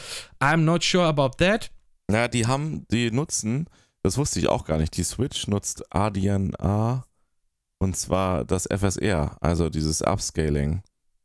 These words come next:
Speaker 1: Okay.
Speaker 2: von A M D. Wobei aber die Switch doch eigentlich einen Nvidia-Chip drin hat,
Speaker 1: Ist
Speaker 2: ne?
Speaker 1: eigentlich ein Tegra-Chip drin, ja.
Speaker 2: Ja, aber kannst mal sehen, ey, weißt du, was A M D für geile Technik raushaut, dass du
Speaker 1: A M D
Speaker 2: das
Speaker 1: beste, jetzt hör auf mit der
Speaker 2: Nintendo
Speaker 1: Schleichwerbung hier.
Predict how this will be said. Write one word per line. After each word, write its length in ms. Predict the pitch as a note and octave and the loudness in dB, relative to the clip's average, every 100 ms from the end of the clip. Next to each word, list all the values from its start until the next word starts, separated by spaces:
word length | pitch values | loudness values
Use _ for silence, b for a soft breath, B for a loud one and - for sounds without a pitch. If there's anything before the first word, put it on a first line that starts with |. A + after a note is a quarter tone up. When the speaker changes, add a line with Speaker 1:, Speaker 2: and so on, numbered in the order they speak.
| _ _ - | _ _ -2
Speaker 1:
Okay. 260 | A2+ C#3 D3 | 0 2 2
Speaker 2:
von 120 | - | 2
A 180 | E2 E2 | 0 0
M 100 | F#2 | 0
D. 240 | F#2+ D2+ - _ _ _ - | 0 -2 -6 _ _ _ -2
Wobei 380 | F#2 E2 G2+ F2+ | 0 2 0 2
aber 220 | A#2+ G#2+ | 2 0
die 140 | F#2+ | 0
Switch 360 | E2+ - G#2+ - | -2 -2 -2 0
doch 120 | C3 | -2
eigentlich 340 | - F2+ G2 G2 | 0 0 0 0
einen 180 | D#2+ E2+ | 0 0
Nvidia-Chip 580 | F#2+ B2 E2+ D#2+ - - | -2 0 0 2 -2 -2
drin 220 | D#2+ D#2 | 0 2
hat, 120 | D#2+ | 2
Speaker 1:
Ist 100 | D2 | 2
Speaker 2:
ne? 80 | D#2+ | 2
Speaker 1:
eigentlich 260 | G#2 F#3 F#3+ | 2 2 0
ein 140 | E3 | 0
Tegra-Chip 680 | - B2+ G#2 G2+ - - - | 0 0 0 -4 -2 -4 -4
drin, 200 | F2 F#2 | -4 -2
ja. 200 | F#2+ F#2+ | 0 2
Speaker 2:
Ja, 160 | F#2+ - | 2 2
aber 120 | F#2 | 0
kannst 280 | - A#2+ - | 2 0 2
mal 100 | A2+ | 0
sehen, 240 | G#2 A#2+ F2 | 2 0 2
ey, 240 | D#2 E2 | 2 2
weißt 280 | D#2+ G2+ - | 2 0 0
du, 180 | C#3 - - _ _ _ | -2 -6 -16 _ _ _
was 320 | - F#2+ - | -4 -2 -2
A 180 | - G2+ | 0 0
M 60 | F#2+ | 0
D 100 | G#2 | -2
für 160 | - | -4
geile 340 | G#2+ G#2 G2+ F#2+ | -2 0 0 0
Technik 400 | - G2+ F#2+ D2+ | -2 -2 -2 0
raushaut, 460 | D#2+ - D#2 D#2 | -2 -2 -4 0
dass 120 | D#2+ - | -2 0
du 80 | E2+ | 0
Speaker 1:
A 140 | G2 | 2
M 60 | B2 | 2
D 100 | A#2+ | 2
Speaker 2:
das 80 | |
Speaker 1:
beste, 260 | A2 A#2 G#2 | 0 -2 -2
jetzt 160 | G2 A#2 | -2 -2
hör 80 | |
auf 100 | G#2 | -4
mit 120 | G2 G2+ | -2 -2
der 100 | F#2+ | 0
Speaker 2:
Nintendo 280 | G2 F#2+ | 2 2
Speaker 1:
Schleichwerbung 560 | G#2+ A2 G#2+ G2+ F#2+ F#2 | 4 4 4 2 0 0
hier. 180 | F#2+ | -2